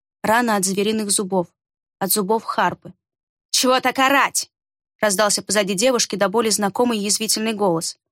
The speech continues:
«Вроде это не первое увиденное тобой тело!» Хейта подскочила на ноги и обернулась.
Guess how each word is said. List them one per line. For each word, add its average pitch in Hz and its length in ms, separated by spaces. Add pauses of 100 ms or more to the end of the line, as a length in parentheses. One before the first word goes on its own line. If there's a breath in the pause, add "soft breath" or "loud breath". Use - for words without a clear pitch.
(580)
«Вроде 254 320
это 277 120
не 277 140
первое 240 400
увиденное 226 400
тобой 233 240
тело!» 214 480 (920)
Хейта 220 220
подскочила 214 540
на 233 180
ноги 233 200
и 214 40
обернулась. 214 720